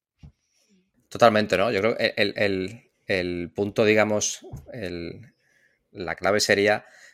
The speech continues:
eh, poder tener un trabajo que te permita, eh, jugar, ¿no? De alguna manera, ¿no? Eh, ese sería, el, digamos, una, la aspiración, ¿no? Es verdad que muchas profesiones, eh, liberales, ¿no? Pues, eh, la abogacía, la medicina, la arquitectura, el, algo,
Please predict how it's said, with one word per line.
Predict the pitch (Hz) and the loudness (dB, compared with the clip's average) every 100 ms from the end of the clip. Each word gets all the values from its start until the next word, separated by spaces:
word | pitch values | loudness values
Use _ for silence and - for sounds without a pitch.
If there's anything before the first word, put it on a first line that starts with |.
| _ - | _ -4
eh, | 101 90 85 87 131 _ | -2 -2 -2 -6 -12 _
poder | 101 104 | 0 0
tener | 107 110 | 2 0
un | 107 | 0
trabajo | 104 107 107 117 | 4 4 4 2
que | 107 | 2
te | 101 | 0
permita, | 92 92 101 98 92 - _ _ _ | -2 -2 0 2 0 -6 _ _ _
eh, | 98 90 87 85 85 - | -10 -8 -6 -6 -8 -8
jugar, | - 98 113 87 | -2 2 2 0
¿no? | - - _ - | -10 -16 _ -6
De | 95 | -2
alguna | 95 90 | 0 0
manera, | 92 98 76 | 0 0 -2
¿no? | 87 - _ - | -8 -18 _ -14
Eh, | 82 - | -12 -10
ese | 98 | -10
sería, | - 101 98 98 | -4 0 4 4
el, | 98 95 | 2 0
digamos, | 95 98 - | -4 -6 -8
una, | 98 92 90 - - - _ _ - | -4 -4 -6 -12 -20 -20 _ _ -8
la | |
aspiración, | 98 - 90 120 110 | -4 0 2 4 4
¿no? | 98 | 2
Es | 110 | -4
verdad | 98 101 | -2 -2
que | 98 | -4
muchas | 101 107 | -4 -6
profesiones, | - 104 95 101 98 98 - | -4 -6 -4 -2 -4 -6 -10
eh, | 101 95 | -10 -8
liberales, | 95 92 110 107 98 | -6 -2 0 0 -4
¿no? | 98 | -6
Pues, | 107 - 92 | -8 -12 -16
eh, | 87 82 - _ - - _ - | -18 -20 -20 _ -20 -20 _ -14
la | |
abogacía, | 82 80 - 101 92 | -12 -10 -2 0 0
la | |
medicina, | 85 78 98 | -4 -6 -2
la | 85 | -2
arquitectura, | - 80 - 104 90 87 85 | -4 -8 -4 -4 -2 -2 -4
el, | 80 - - | -6 -10 -8
algo, | 95 101 98 - _ - | -4 -2 -2 -4 _ -20